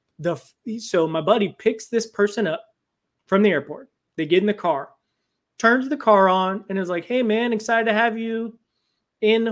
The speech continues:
whatever town we're in. What are you looking forward to?" The first thing out of the kid's mouth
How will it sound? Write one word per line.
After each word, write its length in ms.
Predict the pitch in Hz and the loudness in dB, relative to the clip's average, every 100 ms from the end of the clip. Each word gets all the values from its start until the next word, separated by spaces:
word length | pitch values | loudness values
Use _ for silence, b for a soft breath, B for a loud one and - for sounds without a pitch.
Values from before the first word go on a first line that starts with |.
| 220 | -6
whatever 420 | 160 190 240 247 | -2 0 2 0
town 360 | 254 247 294 320 | -2 0 0 0
we're 160 | 180 | -2
in. 260 | 147 131 123 _ _ _ _ _ _ | -2 -6 -14 _ _ _ _ _ _
What 200 | 160 190 | 2 4
are 40 | 240 | 4
you 100 | 240 | 2
looking 240 | 262 277 | 0 -2
forward 420 | 247 262 330 349 | -4 -2 0 -2
to?" 240 | - 135 - _ _ _ _ _ - | -4 -10 -10 _ _ _ _ _ -8
The 220 | 151 185 | -2 -2
first 540 | - - 208 277 - | -4 -4 -2 -2 -2
thing 180 | 240 262 | -2 0
out 140 | 247 220 | 0 0
of 80 | |
the 60 | 190 | -2
kid's 360 | - 214 214 185 | -6 -4 -4 -4
mouth 400 | 165 160 294 | -4 -4 -6